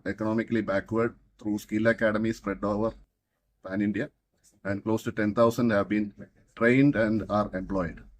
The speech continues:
So we look forward to continuing the support to the society, especially to the, uh, cancer patients, and our important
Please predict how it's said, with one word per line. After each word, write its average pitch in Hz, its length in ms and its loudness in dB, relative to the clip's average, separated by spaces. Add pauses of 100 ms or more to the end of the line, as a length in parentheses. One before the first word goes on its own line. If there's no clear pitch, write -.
(440)
So 120 380 2
we 117 160 4
look 123 180 2
forward 139 380 2
to 147 80 0
continuing 131 520 6
the 143 100 4
support 120 380 -2
to 120 60 0
the 117 100 0
society, 117 640 -2 (260)
especially 123 520 -2
to 127 100 -2
the, 127 220 -2 (440)
uh, 98 120 -18 (140)
cancer 110 360 0
patients, 123 560 0 (100)
and 127 380 0
our 113 320 0
important 131 600 2